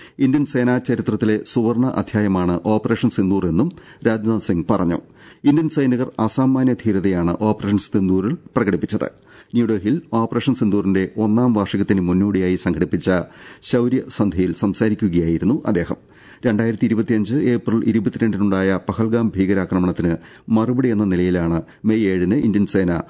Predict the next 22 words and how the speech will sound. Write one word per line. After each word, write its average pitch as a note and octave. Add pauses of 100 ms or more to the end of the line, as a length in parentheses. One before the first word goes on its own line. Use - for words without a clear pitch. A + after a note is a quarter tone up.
(160)
ഓപ്പറേഷൻ A2+
സിന്ദൂർ F2+
ആരംഭിച്ചത്. F#2+ (420)
പാകിസ്ഥാനിലെ G2+
ഭീകരപ്രവർത്തന G#2 (160)
കേന്ദ്രങ്ങൾ G2
കേ-, F#2+ (500)
കേന്ദ്രീകരിച്ചായിരുന്നു G2+
ആക്രമണം. F#2+ (580)
നാല് D3+
ദിവസം C#3+
നീണ്ട A#2+ (120)
ഓപ്പറേഷൻ A#2
സിന്ദൂർ G#2+
ഇന്ത്യക്കും A2+
പാകിസ്ഥാനും G2+
ഇടയിലെ F2+ (100)
ധാരണയുടെ G2+
അടിസ്ഥാനത്തിൽ E2
അവസാനിപ്പിച്ചു. E2+ (840)
ഇന്ത്യൻ B2+
സായുധസേന A#2